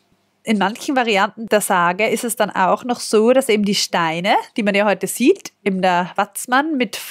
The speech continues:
Watzmann-Frauen, Watzmann-Kindern, also die Berge, auf die ich dann noch zu sprechen komme, dass das die Sage beendet. In manchen Varianten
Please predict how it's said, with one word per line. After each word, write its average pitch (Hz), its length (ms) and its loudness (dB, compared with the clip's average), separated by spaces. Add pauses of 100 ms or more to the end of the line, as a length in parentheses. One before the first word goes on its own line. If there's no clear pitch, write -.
(160)
Watzmann-Frauen, 185 840 0
Watzmann-Kindern, 196 840 0 (260)
also 190 180 -2
die 190 80 4
Berge, 180 480 2
auf 240 100 -4
die 254 80 -12
ich - 80 -12
dann 233 120 -8
noch 240 100 -6
zu - 140 -6
sprechen 208 440 -4
komme, 294 280 -2 (680)
dass - 160 0
das - 500 -2
die 226 60 0
Sage 202 340 0
beendet. 190 680 0
In 202 160 -2
manchen 196 400 -4
Varianten 214 760 -2